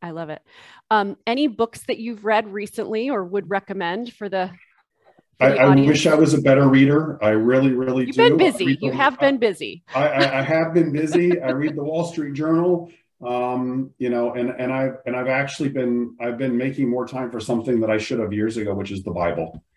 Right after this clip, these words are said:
Speaker 2: So that's, that's where I've been pressing into.
Speaker 1: Wonderful.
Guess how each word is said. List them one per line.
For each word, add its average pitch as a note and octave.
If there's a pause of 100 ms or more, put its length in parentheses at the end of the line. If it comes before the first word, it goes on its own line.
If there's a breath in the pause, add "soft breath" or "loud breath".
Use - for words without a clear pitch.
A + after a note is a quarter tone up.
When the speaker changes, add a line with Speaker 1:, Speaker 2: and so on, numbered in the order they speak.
(240)
Speaker 2:
So G#2
that's, G2+
that's G#2
where F2+
I've F2
been E2
pressing -
into. E2+ (280)
Speaker 1:
Wonderful. E3